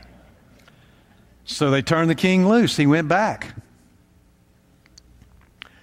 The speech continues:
He got the servant out of prison and said, "Servant,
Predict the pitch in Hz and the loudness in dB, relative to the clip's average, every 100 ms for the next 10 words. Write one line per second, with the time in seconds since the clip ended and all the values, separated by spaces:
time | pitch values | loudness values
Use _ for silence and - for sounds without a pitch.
0 | - - - - _ _ _ _ _ _ | -20 -20 -20 -20 _ _ _ _ _ _
1 | _ _ _ _ - 120 147 147 - 143 | _ _ _ _ -6 0 0 0 0 0
2 | - - - - - - 185 139 127 143 | 0 -2 -6 -12 -6 0 2 2 2 0
3 | 135 - 156 170 113 101 - - - - | -2 -2 0 0 -2 -8 -12 -20 -20 -20
4 | - - - - - - _ - 120 - | -20 -20 -20 -20 -20 -20 _ -8 -4 -2
5 | 143 - 196 233 147 - | -2 0 2 2 0 -6